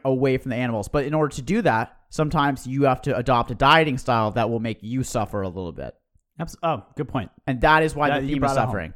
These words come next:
Speaker 2: Yeah. Good point.
Speaker 1: Adam,
Speaker 2: Yeah.
Speaker 1: the first thing, and I found, I got stuck on this topic actually when we were doing our, our outline.
Speaker 2: Yeah, tell me about
Speaker 1: Um,
Speaker 2: it.
Speaker 1: the first thing I wanna touch on is, what is a healthy diet? So is it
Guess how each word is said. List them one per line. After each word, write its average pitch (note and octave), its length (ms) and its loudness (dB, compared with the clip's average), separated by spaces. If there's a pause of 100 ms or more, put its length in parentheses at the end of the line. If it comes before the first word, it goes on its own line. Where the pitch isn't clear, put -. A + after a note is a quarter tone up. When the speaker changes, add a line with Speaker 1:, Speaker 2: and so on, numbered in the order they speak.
Speaker 2:
Yeah. F2 160 -12 (280)
Good A#2 100 -14
point. F3 80 8
Speaker 1:
Adam, C3 320 4 (220)
Speaker 2:
Yeah. A2+ 160 -12
Speaker 1:
the F3+ 80 8
first G3 360 4
thing, G3 420 -4
and C#3 240 0
I D3+ 100 0
found, C#3+ 360 2 (340)
I C#3+ 100 0
got D3+ 180 2
stuck D3 300 2
on C3 80 -4
this A#2 100 -6
topic A2 280 -2
actually A2 240 -2
when A#2 120 -2
we A#2 60 0
were A2+ 60 0
doing A#2 180 0
our, A2 260 0
our A2 160 0
outline. A#2+ 380 0 (100)
Speaker 2:
Yeah, G2 160 -14 (120)
tell A#2 100 -8
me G#2+ 60 -8
about D#3 160 8
Speaker 1:
Um, C#3 80 2
Speaker 2:
it. B2 80 -6
Speaker 1:
the D3+ 80 2
first F3+ 240 4
thing F#3+ 80 2
I E3 40 2
wanna D#3 180 4
touch C#3+ 220 2
on C#3 160 2
is, B2+ 180 -2
what D#3+ 460 4
is F3+ 340 2
a - 60 2
healthy D3 280 6
diet? A#2 280 2
So D3 140 2
is E3 160 2
it E3+ 300 0